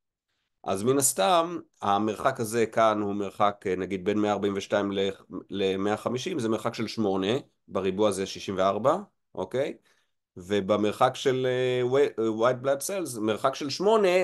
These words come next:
זה, לא יודע, בן אדם שלא חי בכלל. אז, אה,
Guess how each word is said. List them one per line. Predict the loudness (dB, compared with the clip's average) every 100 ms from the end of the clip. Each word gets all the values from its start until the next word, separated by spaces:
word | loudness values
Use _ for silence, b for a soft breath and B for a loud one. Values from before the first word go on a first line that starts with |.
| 0
זה, | -4 2 4 4 4 4
לא | 2
יודע, | 0 -2
בן | -2
אדם | -2 -2
שלא | -2 -4
חי | 0 0 0
בכלל. | -4 -10 -10 -12 -6
אז, | -6 -6 -6 -2
אה, | -2 0 0 0